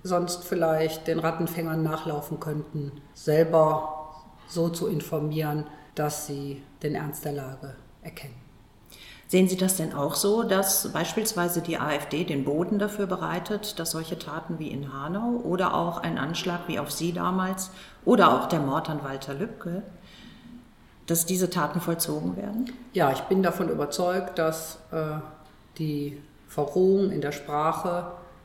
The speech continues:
Speaker 1: und auch in den Handlungen, die auch durch die Propaganda der A F D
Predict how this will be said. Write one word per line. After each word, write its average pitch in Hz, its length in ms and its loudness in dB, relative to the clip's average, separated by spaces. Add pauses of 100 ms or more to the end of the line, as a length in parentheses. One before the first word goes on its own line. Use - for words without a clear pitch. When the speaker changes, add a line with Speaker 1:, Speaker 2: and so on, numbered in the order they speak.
(100)
Speaker 1:
und 165 160 -4
auch 156 180 -4
in 175 100 -2
den 139 200 -2
Handlungen, 165 800 0 (480)
die 151 340 -2 (120)
auch 170 160 0
durch 165 180 2
die 151 100 -4
Propaganda 147 600 2
der 139 300 -2 (120)
A 139 160 -6
F - 120 -10
D 143 400 -2